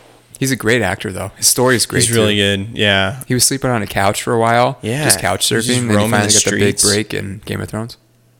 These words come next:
Speaker 1: And he's an amazing actor.
Speaker 2: Well, he's also in, uh, Elf.
Speaker 1: Oh, well. Gotta maximize your
Speaker 2: Yeah.
Speaker 1: talents.
Speaker 2: I mean, come on, Frank.
Speaker 1: So what are we talking about today, Eric?
Speaker 2: <laughs>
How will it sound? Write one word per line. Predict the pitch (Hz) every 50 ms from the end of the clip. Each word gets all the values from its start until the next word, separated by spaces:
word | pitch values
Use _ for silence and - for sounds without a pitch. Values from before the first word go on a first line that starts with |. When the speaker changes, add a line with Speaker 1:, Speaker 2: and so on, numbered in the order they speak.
| _ _ _ _ _ _ _
Speaker 1:
And | - 113
he's | 113 110
an | 110 101
amazing | 95 98 95 95 98 95
actor. | 92 98 - - - 110 - _
Speaker 2:
Well, | - 160
he's | 151 143 131 131
also | 147 160 160 - - 143 120
in, | 107 104 98 98
uh, | 95 95 95 95 95 95 95 110 - - - _ _ _ -
Elf. | - 117 110 98 107 - - - _ _ _ _ _ _ _ _ _ _ _ _ _ _ _ _ _ _ -
Speaker 1:
Oh, | - 95 92 92 -
well. | 120 110 117 117 - - - _ - - - - - - - - - - - _ _ _ _ _ -
Gotta | - 120 117 110
maximize | 107 104 107 - - 117 107 110
your | 113 107 - 123
Speaker 2:
Yeah. | 113 135
Speaker 1:
talents. | 127 - 151 165 175 - - _ _ _ -
Speaker 2:
I | -
mean, | 101 - - - - 139 - - _ _ _ _ _ _ _ _ _ - -
come | - - -
on, | -
Frank. | - - - - - - - - - - - -
Speaker 1:
So | - - 170
what | 196 226
are |
we | 240 233
talking | 233 156 170 175 190 175
about | 170 -
today, | - 110 95 90 117 151 -
Eric? | 87 85 85 - 110 -
Speaker 2:
<laughs> | -